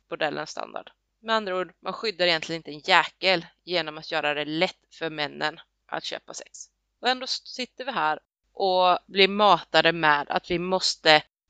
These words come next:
gö-, släppa sexköpen fritt för säljarnas skull. Och det, jag vet att många tycker att det är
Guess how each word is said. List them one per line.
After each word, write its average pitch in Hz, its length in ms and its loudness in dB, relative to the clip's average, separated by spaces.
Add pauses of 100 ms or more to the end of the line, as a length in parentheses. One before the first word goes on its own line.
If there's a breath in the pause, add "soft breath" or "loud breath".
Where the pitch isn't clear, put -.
gö-, 170 460 4
släppa - 440 2
sexköpen 156 580 0
fritt - 460 -4
för 165 120 -8
säljarnas 220 540 6
skull. - 280 -6 (300)
Och 208 140 0
det, 226 560 8
jag 208 160 -2
vet 220 180 0
att 208 80 -14
många 190 240 -6
tycker - 260 -6
att - 100 -6
det 160 380 2
är 156 440 6